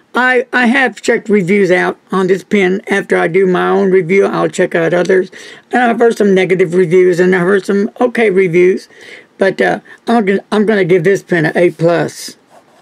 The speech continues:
Because it did everything I need a fountain pen to do. And this pen is affordable. Now,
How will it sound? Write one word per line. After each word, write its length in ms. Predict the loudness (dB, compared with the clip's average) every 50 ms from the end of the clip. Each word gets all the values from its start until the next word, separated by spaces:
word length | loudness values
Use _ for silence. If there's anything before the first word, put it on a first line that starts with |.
| _ _ _ _ _ _ _ _ _ _ _ _ _ _ _ _ _ _ _ _ _ _ _ _ -20 -20 -20 _ _ _ _ _ -4
Because 380 | -4 -4 -2 0 -2 0 0
it 120 | -2 0 2
did 300 | 2 2 2 0 -4 -4 -2
everything 580 | -2 0 0 0 0 0 0 -2 -2 -2 -4 -6 -6
I 220 | -4 -2 -2 0
need 460 | -2 0 0 2 2 4 2 0 -2 -6 _ -8
a 80 | -8 -8
fountain 420 | -4 -4 -4 -4 -4 -4 -8 -6
pen 200 | -4 -2 -2 -2
to 100 | -2 -4
do. 380 | -6 -2 0 0 0 0 -2 -6 _ _ -4
And 340 | -2 0 0 0 0 -2 -4 -6 _ -2
this 260 | 0 2 2 0 -2
pen 440 | _ -2 0 0 2 0 0 -4 -4 -4 -2
is 240 | 0 0 0 0 -2
affordable. 800 | -6 -8 -4 0 2 2 4 4 2 0 -2 -4 -8 -10 -10 -12 _ _ _ _ _ _ _ _ _ _ _ _ _ _ _ _ _ _ -20 _ _ _ _ _ _ _ -20 _ _ _ _ _ _ -20 -20 -20 -20 _ _ -2
Now, 320 | -2 0 0 -2 -6 -10